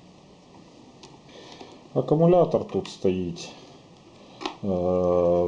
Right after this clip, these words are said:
вісімнадцять шістсот п'ятдесят одна штучка. Тобто ємність там десь приблизно тисяча, тисяча п'ятсот міліампер-годин.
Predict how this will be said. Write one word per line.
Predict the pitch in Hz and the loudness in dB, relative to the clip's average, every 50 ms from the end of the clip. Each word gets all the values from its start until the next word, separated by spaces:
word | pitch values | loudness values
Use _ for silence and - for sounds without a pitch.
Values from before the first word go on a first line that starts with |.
| 90 | 2
вісімнадцять | 95 95 - - 107 101 101 101 95 - - - 95 | 0 0 0 2 4 4 4 4 4 0 -2 -6 -8
шістсот | - - 113 - - - - 139 139 - | -6 -6 -6 -6 -4 -2 -2 -2 -2 -2
п'ятдесят | - 190 190 190 190 208 208 - - 254 220 190 - | -2 0 0 2 0 0 -2 -2 0 0 0 0 0
одна | 180 170 170 160 156 147 | -2 -2 0 0 -2 -2
штучка. | - - - - - 151 151 - - - - - - - - - - - - - - - - - - - - - - - - - - - - - - | -4 -6 -12 -8 -8 -8 -8 -8 -10 -8 -8 -8 -8 -10 -18 -20 -20 -20 -20 -20 -20 -20 -20 -20 -20 -20 -20 -20 -20 -20 -20 -20 -20 -20 -20 -20 -20
Тобто | - - - - - 80 98 110 131 | -20 -20 -16 -10 -6 -4 -2 0 2
ємність | 139 123 113 101 87 82 - - | 2 2 2 0 0 -4 -6 -6
там | - 87 85 82 82 82 - - - - - - - | -4 -2 -2 -2 -4 -6 -10 -16 -20 -20 -20 -20 -16
десь | - - - - - | -14 -14 -14 -14 -18
приблизно | - - 87 90 90 92 92 92 87 80 82 82 82 82 82 - - - - - - - - - - - - - - - - - - - - - - - - - | -16 -12 -12 -8 -4 -2 -2 -2 -2 -4 -6 -6 -8 -8 -12 -16 -20 -20 -20 -20 -20 -20 -20 -20 -20 -20 -20 -20 -20 -20 -20 -20 -20 -20 -20 -20 -20 -20 -20 -14
тисяча, | - 160 160 143 - - - - | -10 -10 -10 -10 -10 -10 -10 -8
тисяча | - - 90 - - - - | -6 -4 -4 -4 -4 -6 -8
п'ятсот | - - - - - - - 82 80 - | -8 -8 -10 -14 -12 -10 -10 -10 -8 -6
міліампер-годин. | 85 85 85 85 90 92 95 - - 113 113 113 - 165 190 202 226 226 208 175 | -4 -2 -2 0 -2 -2 -4 -4 -2 -2 -2 0 0 0 0 0 0 0 -2 -2